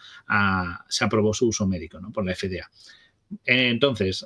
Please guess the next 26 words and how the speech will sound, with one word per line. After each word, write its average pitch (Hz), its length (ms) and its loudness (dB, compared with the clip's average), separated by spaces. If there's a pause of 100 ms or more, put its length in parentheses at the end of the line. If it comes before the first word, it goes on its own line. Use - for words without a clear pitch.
(120)
eh, 131 380 2
síndrome 180 300 2
de 175 40 0
abstinencia 170 500 0
tiene 131 360 0 (140)
todo 170 220 4
lo 151 120 0
que 139 100 0
sea 107 240 0
psicoactivo, 165 720 0
tiene 135 240 -2
sí-, 143 380 -4
puede 143 180 2
causarte 135 400 -2
síndrome 127 340 0
de 113 40 0
abstinencia. 104 600 0 (440)
No 151 200 2
tiene 185 180 2
que 165 80 0
ser 170 120 2
una 143 180 2
droga 113 260 4
exclusivamente, 107 680 0
puede 131 300 2
ser, 175 340 2